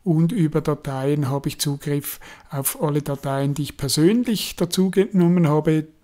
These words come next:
beispielsweise über Downloads. Da könnte ich mich auch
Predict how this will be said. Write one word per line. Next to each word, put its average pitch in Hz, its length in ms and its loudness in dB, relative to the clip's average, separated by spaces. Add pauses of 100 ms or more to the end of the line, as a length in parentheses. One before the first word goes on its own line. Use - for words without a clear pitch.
(160)
beispielsweise 156 720 -2
über 165 280 0
Downloads. 147 720 -4 (360)
Da 139 140 -6
könnte 156 320 -2
ich - 100 -6
mich 156 320 -4
auch 156 260 -2